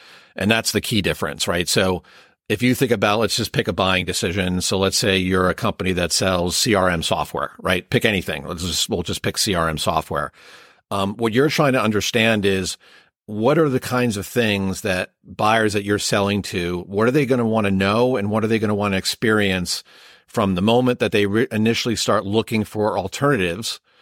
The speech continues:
all the way until they make a final decision? What are the things that you need to know as a marketer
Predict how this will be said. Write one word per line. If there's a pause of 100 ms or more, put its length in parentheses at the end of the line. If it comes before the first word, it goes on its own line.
(280)
all
the
way
until
they
make
a
final
decision?
What
are
the
things
that
you
need
to
know
as
a
marketer